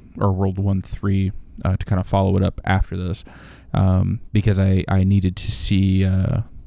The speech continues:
I needed to see the first boss. I got through, and, and when you get to the end of these worlds, uh, or sorry, the end of these levels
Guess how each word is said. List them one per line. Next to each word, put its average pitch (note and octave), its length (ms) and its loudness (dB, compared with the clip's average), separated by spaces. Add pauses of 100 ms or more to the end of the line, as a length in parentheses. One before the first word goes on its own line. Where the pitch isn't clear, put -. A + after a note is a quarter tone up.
(520)
I G#2 100 2
needed G2+ 240 2
to A#2+ 60 -2
see - 180 2
the E2+ 80 -2
first - 280 -6
boss. - 460 -4 (720)
I A2 80 2 (560)
got C#3 240 2
through, B2 360 4
and, A#2+ 140 0
and B2+ 160 2
when C3+ 120 4
you E3 60 2
get A3+ 120 0
to - 100 -10
the F#3+ 60 4
end E3+ 100 6
of B2 60 6
these G2+ 140 2
worlds, G2+ 580 0 (680)
uh, G2+ 240 2
or G#2 200 2
sorry, G#2 220 2
the G2 80 2
end G#2+ 100 4
of G2 60 4
these F#2 160 2
levels F#2 600 0